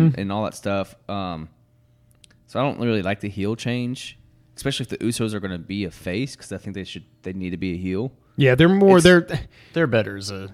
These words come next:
Speaker 3: as
Speaker 2: As a
Speaker 3: heel.
Speaker 1: as a
Speaker 2: Well,
Speaker 1: heel,
Speaker 2: it,
Speaker 1: or at
Speaker 2: because
Speaker 1: least tweener.
Speaker 2: And yeah, because they're not, yeah, because they could be doing what they did with the New Day years ago, which they were heels, and they
Speaker 1: Yeah.
Speaker 2: s-, everyone hated that. And then they event-, or they, they, they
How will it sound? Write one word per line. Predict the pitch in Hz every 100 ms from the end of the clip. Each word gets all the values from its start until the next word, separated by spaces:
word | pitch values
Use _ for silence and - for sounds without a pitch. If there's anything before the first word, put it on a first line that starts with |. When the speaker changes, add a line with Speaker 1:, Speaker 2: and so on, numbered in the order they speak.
| -
Speaker 3:
as | 113 110
Speaker 2:
As |
a |
Speaker 3:
heel. | 104
Speaker 1:
as | 165 160
a |
Speaker 2:
Well, | 151
Speaker 1:
heel, | 180 175
Speaker 2:
it, |
Speaker 1:
or | 202
at | 180 170
Speaker 2:
because |
Speaker 1:
least | 190 - - _
tweener. | - 139 151 127 107 98
Speaker 2:
And | 135 131
yeah, | 135 120
because | 117 127 139 127
they're | 135
not, | 143 160 -
yeah, | 131 117
because | 113 120 123 113 - _ _ _ _ -
they | 131
could | 170
be | 160
doing | 143 131
what | 123
they | 113
did | 113
with | 107 - - _ _ _ _
the | -
New | 107 170
Day | 151 104
years | 98 101 98
ago, | 98 104
which | 104 -
they | 98
were | 95
heels, | 95 110 101 110 107
and | 98 95 -
they | -
Speaker 1:
Yeah. | 120
Speaker 2:
s-, | 92 - - _
everyone | - 101 90
hated | 107 104
that. | 101 113 95 -
And | 101
then | 104
they | 104
event-, | 95 107 101
or | 120
they, | 107 101 - -
they, | 110
they | 107 113 101